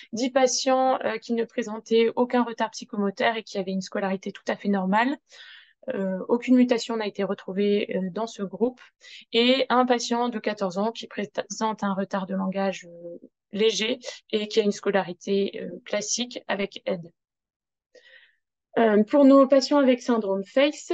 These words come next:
euh, les trois patients avaient des malformations typiques du syndrome Face, donc des hémangiomes, euh, faciaux, euh, des fois des malformations visuelles, euh, oculaires, et, euh, des anomalies vasculaires. Donc, le premier patient âgé de treize ans,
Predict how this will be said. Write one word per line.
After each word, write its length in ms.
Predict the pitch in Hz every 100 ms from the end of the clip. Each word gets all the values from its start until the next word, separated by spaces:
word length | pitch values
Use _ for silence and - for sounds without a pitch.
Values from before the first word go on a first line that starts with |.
| -
euh, 260 | 247 233 226
les 180 | 226
trois 240 | - - 285
patients 340 | 277 254 285
avaient 220 | 269 233
des 140 | 214 226
malformations 800 | 220 220 226 220 226 240 240 233 -
typiques 400 | - 240 247 247
du 100 | 208
syndrome 420 | - 196 190 196
Face, 260 | 214 247 233
donc 200 | 214 185
des 220 | 220 220
hémangiomes, 640 | 214 220 190 214 220 208 -
euh, 260 | 196 196 190
faciaux, 580 | - 202 - 240 262 277 - - -
euh, 200 | 220 196
des 140 | 190 220
fois 140 | 233
des 80 | 214
malformations 680 | 208 208 208 208 196 208 202
visuelles, 600 | 196 175 202 214 254 254
euh, 220 | 202 202 208
oculaires, 500 | 190 - 196 226 277 - - - - -
et, 440 | 233 240 254 -
euh, 160 | 202 202
des 180 | 208
anomalies 460 | 220 220 220 208 233
vasculaires. 580 | 220 208 - - - - _ _ _ _ _ _ _ _
Donc, 220 | 214 214 254
le 60 |
premier 340 | 254 254 247 247
patient 400 | 240 - 247 247
âgé 240 | 220 202
de 100 | 190
treize 380 | 185 - 220 202
ans, 180 | 233